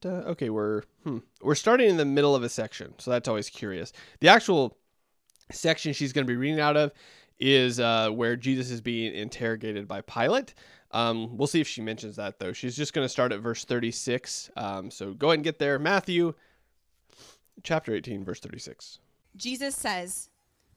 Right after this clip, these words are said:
Speaker 2: "My kingdom is not of this world. If my kingdom were of this world,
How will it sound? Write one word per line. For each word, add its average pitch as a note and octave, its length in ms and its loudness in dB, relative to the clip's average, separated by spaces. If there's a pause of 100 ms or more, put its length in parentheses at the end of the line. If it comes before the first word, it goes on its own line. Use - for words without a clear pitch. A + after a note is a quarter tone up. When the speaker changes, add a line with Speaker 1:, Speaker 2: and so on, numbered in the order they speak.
(240)
Speaker 2:
"My B3 540 -4 (140)
kingdom F#3+ 880 -4 (360)
is A3 200 -6
not G#3+ 460 -4 (140)
of G#3 340 -4
this A3+ 320 -6
world. G3 640 -2 (1160)
If A#3 200 -10
my A#3 180 -6
kingdom C4 560 -6
were A#3+ 180 -6
of A3+ 200 -4
this G#3+ 260 -6
world, G3 540 -8